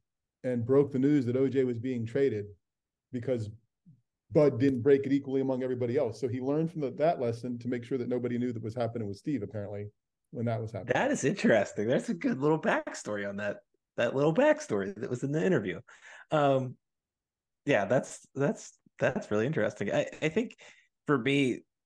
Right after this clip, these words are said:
Speaker 2: you can, and I brought this up with him on the podcast, on the interview, you can really tell the camaraderie and the chemistry that, that he has both with the on the air and, and off the air people. And I think that comes through. And I think that's what makes,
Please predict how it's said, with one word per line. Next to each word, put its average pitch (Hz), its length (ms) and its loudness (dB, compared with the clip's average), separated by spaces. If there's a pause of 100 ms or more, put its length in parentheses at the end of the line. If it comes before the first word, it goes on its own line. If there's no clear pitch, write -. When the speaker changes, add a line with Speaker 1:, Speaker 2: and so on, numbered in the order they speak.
(100)
Speaker 2:
you 151 160 2
can, 156 480 -2 (100)
and 139 140 -2
I 147 60 2
brought 160 200 4
this 131 160 -2
up 104 140 -2
with - 180 -6
him 104 160 -2
on 98 100 0
the 98 80 -6
podcast, 98 640 -4
on 98 80 -4
the 98 100 -6
interview, 95 440 -4 (400)
you 180 100 2
can 180 160 2
really 131 240 4
tell 95 260 -4
the 90 220 -10
camaraderie 92 680 -6
and 90 160 -12
the 92 140 -8
chemistry 92 540 -6
that, 92 180 -8 (140)
that 92 220 -6
he 104 240 -6
has 92 320 -4
both 95 340 -2 (120)
with 95 280 -2 (320)
the 113 120 0
on 107 180 2
the 104 200 -6
air 98 300 0
and, 95 180 -10 (140)
and 101 140 -2
off 104 300 -8
the 82 100 -10
air 82 100 -12
people. 92 360 -10
And 113 80 -4
I 131 60 -2
think 131 200 -2
that - 160 -2
comes 98 280 -6
through. 95 180 -6
And 95 80 -6
I 101 40 -6
think 113 140 -8
that's - 340 -4
what - 160 -4
makes, 87 300 -12